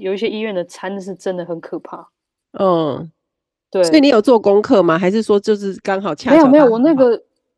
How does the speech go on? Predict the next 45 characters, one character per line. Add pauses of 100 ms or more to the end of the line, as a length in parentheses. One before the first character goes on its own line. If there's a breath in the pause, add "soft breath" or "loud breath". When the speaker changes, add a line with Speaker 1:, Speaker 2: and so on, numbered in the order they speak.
(160)
Speaker 1:
呃，
我
在
生
产
之
前
其
实
就
会
去
看
不
同
的
医
院，
然
后
去
选
择
我
们
最
喜
欢
那
家
医
院 (280)
去，
去， (400)
但
那
时
候 (160)
饮
食
就
已
经
不
是，